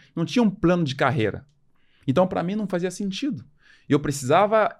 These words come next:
entender, procurar, buscar algo que poderia me proporcionar isso.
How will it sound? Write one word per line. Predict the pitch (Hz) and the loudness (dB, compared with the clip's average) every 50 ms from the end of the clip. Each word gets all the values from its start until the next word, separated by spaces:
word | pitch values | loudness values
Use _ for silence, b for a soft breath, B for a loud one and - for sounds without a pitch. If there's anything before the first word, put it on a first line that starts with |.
| _ - | _ 0
entender, | 156 156 147 139 151 143 135 131 156 175 180 175 - | 2 2 2 2 2 2 2 4 4 4 4 2 2
procurar, | - - 143 139 143 139 139 143 156 156 | 0 -2 -2 -2 -2 -2 0 0 2 0
buscar | 143 127 131 135 131 - - - 156 160 156 - | 0 0 -2 -4 -6 -6 -4 0 0 2 2 2
algo | - 143 175 214 233 196 151 139 135 | 2 4 6 6 6 6 4 2 0
que | 139 - | -2 -4
poderia | - 156 143 143 143 | -4 -2 0 0 0
me | 147 147 | 0 0
proporcionar | 143 147 151 151 147 147 147 135 143 151 170 190 | -2 -2 -2 -2 -2 -4 -6 -6 -6 -6 -4 -4
isso. | 190 196 190 - - 147 - | -2 -4 -4 -6 -8 -14 -14